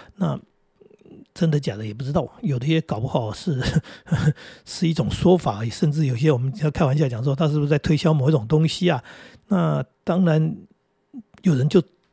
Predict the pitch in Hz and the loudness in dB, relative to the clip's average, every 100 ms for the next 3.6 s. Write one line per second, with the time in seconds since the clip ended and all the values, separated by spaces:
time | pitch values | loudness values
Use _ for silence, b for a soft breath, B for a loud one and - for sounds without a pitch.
0 | _ _ - - - 208 131 127 220 202 | _ _ -4 2 4 4 2 -2 4 4
1 | 120 104 135 139 156 - 156 127 113 151 | 4 -2 -4 -2 0 0 -2 -2 -2 -2
2 | - 156 151 135 131 135 147 143 139 120 | 0 0 2 0 0 -2 -2 -2 -2 -4
3 | - 160 117 101 95 135 | -2 0 0 -6 -8 -8